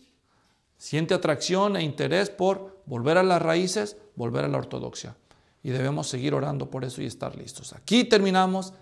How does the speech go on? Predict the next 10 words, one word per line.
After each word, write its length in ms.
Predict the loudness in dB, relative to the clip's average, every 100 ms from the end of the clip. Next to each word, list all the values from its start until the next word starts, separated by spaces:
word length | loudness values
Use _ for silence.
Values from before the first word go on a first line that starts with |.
| -20 _ -8
la 60 |
exposición 680 | -8 -8 -8 -4 0 0 -2 -10 -20 _ _
del 260 | -2 0 0
pentecostalismo 1000 | -4 -4 -6 -8 -4 4 6 6 0 -4 -14 4
de 240 | 10 10
principio 580 | 10 4 2 0 4 4
a 60 |
fin. 400 | 4 2 2 -4 -16 -20 -20 -20 -12
Y 140 | -8 2
bueno, 440 | 4 6 2